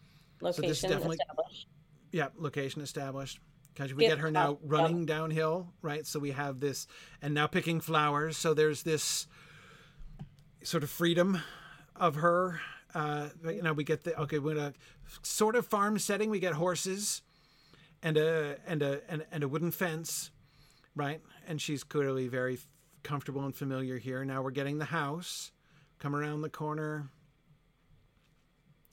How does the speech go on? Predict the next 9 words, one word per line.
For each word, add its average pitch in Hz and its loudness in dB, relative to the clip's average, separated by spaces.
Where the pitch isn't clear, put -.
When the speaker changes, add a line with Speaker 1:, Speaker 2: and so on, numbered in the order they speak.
Speaker 1:
Okay, 139 -2
there's 147 2
Longbourn 147 0
House. 139 -4
Speaker 2:
And 185 2
if 175 0
you 185 -6
do 170 0
Speaker 1:
Call- 202 4